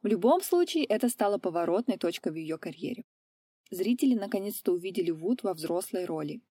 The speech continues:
И ещё немного о бунтарстве. Во время съёмок Натали закрутила роман с режиссёром «Бунтаря без причины» Николасом Рэем, который был старше её более чем на двадцать пять лет. Просто напомню, что Натали на тот момент было шестнадцать.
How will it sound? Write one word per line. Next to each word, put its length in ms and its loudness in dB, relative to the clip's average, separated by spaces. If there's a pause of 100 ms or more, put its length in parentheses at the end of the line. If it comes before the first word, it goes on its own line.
(120)
И 60 -6
ещё 300 -6
немного 460 -6
о 60 -4
бунтарстве. 840 -2
Во 140 -6
время 320 -4
съёмок 600 -8
Натали 400 -4
закрутила 640 -4
роман 500 -2
с 100 -12
режиссёром 720 -2
«Бунтаря 400 -2
без 160 -2
причины» 560 0 (420)
Николасом 600 2
Рэем, 380 -2 (100)
который 380 -4
был 160 -4
старше 540 -2
её 160 0
более 400 0
чем 180 -6
на 120 -8
двадцать 460 -6
пять 240 -6
лет. 160 -10 (880)
Просто 300 2
напомню, 440 0
что 220 -10
Натали 400 -2
на 160 0
тот 160 -14
момент 320 -2
было 180 -2
шестнадцать. 880 -4